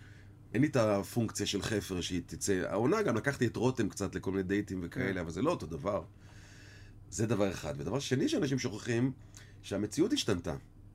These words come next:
Speaker 1: זה כמו שאומרים, "לא יהיה כדורסלן כמו מיקי ברקוביץ'", ואני אומר, "לא יהיה כי הכדורסל השתנה." יש כישרונות כמו מיקי ברקוביץ',
Speaker 2: כן.
Speaker 1: שהוא מבחינתי אחד בדור,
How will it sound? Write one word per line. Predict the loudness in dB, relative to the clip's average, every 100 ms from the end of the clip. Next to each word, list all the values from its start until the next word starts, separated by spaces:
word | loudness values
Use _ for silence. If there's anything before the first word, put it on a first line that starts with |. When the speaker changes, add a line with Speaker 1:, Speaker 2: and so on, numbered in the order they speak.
| -12
Speaker 1:
זה | -8
כמו | -2 0
שאומרים, | 2 2 4 6 6 4
"לא | 4 4 6
יהיה | 6
כדורסלן | 6 4 4 4 4
כמו | 4
מיקי | 4 4 4
ברקוביץ'", | 4 4 4 2 4
ואני | 4 6
אומר, | 6 4
"לא | 4 4
יהיה | 4
כי | 2
הכדורסל | 0 -2 -2 0 0 0
השתנה." | 0 0 0 -2 -10 -18 0
יש | 4 4
כישרונות | 4 2 4 4 4 4
כמו | 2 2
מיקי | 2 0
ברקוביץ', | 0 0 0 -4 -4 -6 -8
Speaker 2:
כן. | -12 -14 -18 -14
Speaker 1:
שהוא | -6 -4 -4
מבחינתי | -4 0 0 2
אחד | 2 2 2
בדור, | 2 4 4 2